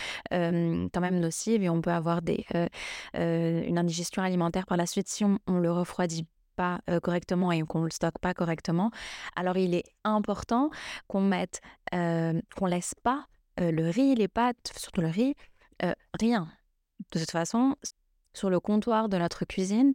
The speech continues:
toute la nuit. Ou alors des heures et des heures après qu'on les, euh, après qu'on les, qu'on les cuisinait. C'est, si, si on veut cuisiner, attendre que ça refroidisse un peu et après stocker ça au frais, c'est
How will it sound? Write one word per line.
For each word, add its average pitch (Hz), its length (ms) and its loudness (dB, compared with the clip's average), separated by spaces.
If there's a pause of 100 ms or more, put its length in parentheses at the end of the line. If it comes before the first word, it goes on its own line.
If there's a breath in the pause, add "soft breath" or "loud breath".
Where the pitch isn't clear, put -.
(200)
toute - 200 -4
la 196 120 0
nuit. 214 220 2 (440)
Ou 185 100 0
alors 175 380 0
des 170 360 0
heures 202 160 2
et 185 80 2
des 170 180 2
heures 202 160 0
après - 200 -4
qu'on 180 160 -2
les, 175 300 2
euh, 165 100 0 (380 loud breath)
après 190 240 -4
qu'on 190 140 0
les, 175 360 2
qu'on 175 100 -2
les 175 100 0
cuisinait. 202 380 0 (300 loud breath)
C'est, 170 460 0
si, - 200 -4 (220)
si - 180 -4
on 196 120 4
veut 196 220 4
cuisiner, 190 640 0
attendre 185 240 0
que 190 80 2
ça 180 120 -2
refroidisse 180 500 -2
un 180 100 0
peu 185 260 2 (280 loud breath)
et 180 100 0
après 180 380 0
stocker 180 360 0
ça 175 320 -2
au 170 80 0
frais, 233 340 -2 (180)
c'est - 480 -2